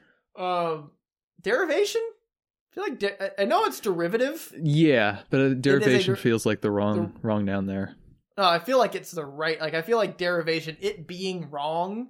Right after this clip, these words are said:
Speaker 2: Mm-hmm.
Speaker 1: captures the layer of
Speaker 2: Okay.
Speaker 1: it's <laughs>
Speaker 2: I'll take it.
Speaker 1: I'm analyzing my own incorrect grammar.
Speaker 2: I'll
Speaker 1: It's
Speaker 2: allow
Speaker 1: great.
Speaker 2: it.
Speaker 1: Um, but no, he, he did, uh, Dracula Untold, which is, which I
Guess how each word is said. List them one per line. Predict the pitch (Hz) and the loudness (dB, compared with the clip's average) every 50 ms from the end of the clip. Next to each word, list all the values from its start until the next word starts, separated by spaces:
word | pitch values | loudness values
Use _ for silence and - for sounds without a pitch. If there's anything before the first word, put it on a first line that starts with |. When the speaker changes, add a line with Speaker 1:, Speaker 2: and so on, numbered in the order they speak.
| - _ | -6 _
Speaker 2:
Mm-hmm. | 151 139 131 151 170 175 - _ _ _ _ _ _ _ _ _ _ _ _ _ - - | 0 2 4 4 2 2 -2 _ _ _ _ _ _ _ _ _ _ _ _ _ -20 -14
Speaker 1:
captures | - - 214 196 196 - - 208 202 190 175 175 | -4 -2 -2 -2 -2 -4 -10 -10 -8 -8 -8 -6
the | 165 175 | -4 -4
layer | 170 160 160 160 156 151 151 151 151 143 135 120 120 123 _ | -4 -2 -2 -2 -2 -2 -2 -2 -4 -6 -8 -10 -12 -12 _
of | - 143 139 135 131 131 131 147 - - - - - _ _ _ _ _ _ _ - | -6 -4 -4 -4 -6 -8 -10 -14 -18 -20 -20 -20 -20 _ _ _ _ _ _ _ -2
Speaker 2:
Okay. | 160 - 160 113 107 123 - _ _ _ _ | 2 2 2 0 0 -4 -10 _ _ _ _
Speaker 1:
it's | - 170 160 - - - - - 906 880 - - - - 262 - - | -8 -8 -8 -8 -12 -14 -12 -10 -10 -10 -10 -6 -6 -6 -6 -6 -10
<laughs> | - - - - - _ _ - - | -16 -20 -20 -20 -20 _ _ -2 -2
Speaker 2:
I'll | 226 | 2
take | 220 - 175 147 - | 4 4 4 4 2
it. | 156 - - - - - | 0 -2 -2 -10 -6 -2
Speaker 1:
I'm | 254 254 262 | -2 2 4
analyzing | 269 269 269 262 247 240 226 226 214 220 208 208 | 4 4 6 6 8 8 6 6 4 2 0 0
my | 202 196 196 196 | 2 4 4 4
own | 196 190 185 190 | 4 4 2 0
incorrect | 190 185 175 175 185 175 165 151 - | -2 -4 -4 -2 0 0 0 0 0
grammar. | 170 170 151 143 135 131 135 - _ | -4 -4 -4 -6 -8 -10 -14 -4 _
Speaker 2:
I'll | - 156 156 147 | 4 4 6 6
Speaker 1:
It's | 131 | 6
Speaker 2:
allow | 107 | 6
Speaker 1:
great. | 95 92 - - | 4 4 2 0
Speaker 2:
it. | 175 - - - - - - - - 185 | -6 -12 -14 -18 -16 -16 -14 -4 0 2
Speaker 1:
Um, | 185 185 180 175 170 160 156 147 143 143 139 _ _ _ _ _ _ _ _ _ _ _ _ _ _ _ _ _ _ | 4 4 4 4 2 0 -2 -4 -8 -12 -18 _ _ _ _ _ _ _ _ _ _ _ _ _ _ _ _ _ _
but | - 170 190 180 175 165 160 147 - - _ - | -4 0 4 4 4 4 2 0 -4 -10 _ 0
no, | 226 311 320 185 | 2 2 4 4
he, | 165 170 180 | 2 0 -2
he | 175 185 202 214 | -2 -4 -4 -2
did, | 214 220 214 208 185 170 170 - | -2 0 0 0 -2 -4 -6 -2
uh, | 190 185 180 175 | 0 2 2 2
Dracula | 175 180 185 196 202 208 196 196 | 2 0 0 0 0 -2 -2 -4
Untold, | 185 196 196 190 185 175 | -2 -2 -2 -2 0 -2
which | 165 165 160 170 | -4 -4 -4 -8
is, | 156 151 - | -10 -10 -6
which | 165 165 156 - - | -6 -6 -6 -4 -4
I | 151 156 156 156 160 | -4 -4 -4 -4 -8